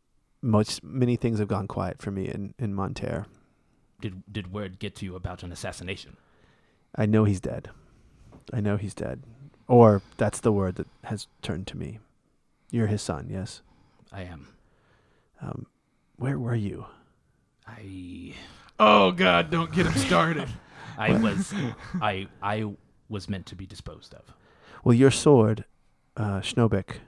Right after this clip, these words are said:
Speaker 1: um, you know, he's living in the forest
Speaker 2: I,
Speaker 1: here.
Speaker 2: I, that was going to be the next thing I was going to bring up. Do you, have you met him? Do you know him?
Speaker 1: I met him, yes. He, he, he sold, uh, he sold some things for me,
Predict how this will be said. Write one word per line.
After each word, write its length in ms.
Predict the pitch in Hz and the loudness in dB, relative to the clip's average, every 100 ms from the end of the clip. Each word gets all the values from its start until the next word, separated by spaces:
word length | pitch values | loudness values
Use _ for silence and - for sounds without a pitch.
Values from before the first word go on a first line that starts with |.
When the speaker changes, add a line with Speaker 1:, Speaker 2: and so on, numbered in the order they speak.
| _ _ _ _ _ _ - | _ _ _ _ _ _ -12
Speaker 1:
um, 360 | 104 - 82 - _ _ _ _ _ - | -10 -8 -10 -14 _ _ _ _ _ -4
you 80 | 120 | -2
know, 100 | 107 | 0
he's 220 | 117 110 | -2 0
living 200 | 107 107 | 2 2
in 60 | 95 | 0
the 60 | |
forest 460 | - 107 98 95 110 | 0 0 0 -2 -2
Speaker 2:
I, 60 | 110 | -2
Speaker 1:
here. 240 | - - - | -2 -8 -8
Speaker 2:
I, 240 | 104 95 95 _ _ _ | -6 -6 -10 _ _ _
that 200 | 107 101 | -16 -12
was 100 | 107 | -12
going 160 | 92 101 | -10 -12
to 60 | 98 | -12
be 60 | |
the 80 | 95 | -10
next 220 | 117 - | -10 -10
thing 380 | - 123 123 123 - | -6 -2 -2 -4 -4
I 80 | 113 | -6
was 100 | 104 | -2
going 160 | 120 | -2
to 60 | 101 | -2
bring 180 | 123 147 | -2 -2
up. 140 | - - | -4 -10
Do 120 | 120 131 | -6 -6
you, 80 | |
have 200 | - 131 113 | -4 -6 -2
you 80 | |
met 240 | 127 120 - | 0 0 -4
him? 200 | 98 92 | -10 -10
Do 80 | 110 | -6
you 80 | 117 | -4
know 180 | 113 | -4
him? 200 | 95 80 - | -8 -10 0
Speaker 1:
I 80 | 117 | 6
met 220 | 120 104 | 6 4
him, 240 | 87 95 | 0 -2
yes. 300 | 98 104 90 | 0 0 -2
He, 340 | - 110 110 - | -4 -6 -6 -8
he, 400 | - 123 120 113 - | -8 -6 -4 -6 -10
he 180 | - 131 | -6 -6
sold, 460 | - 127 117 110 - - - - - - - - - - | 2 4 4 2 -2 -18 -20 -20 -20 -20 -20 -20 -14 -6
uh, 220 | - - - - - - _ _ - _ _ _ _ - - _ _ - - | -6 -6 -12 -20 -20 -20 _ _ -20 _ _ _ _ -20 -20 _ _ -20 -8
he 160 | - | -2
sold 280 | 139 156 143 | 2 6 6
some 160 | - 110 | 4 0
things 240 | 110 104 | 0 -2
for 120 | - 92 | -4 -6
me, 260 | 80 - | -6 -8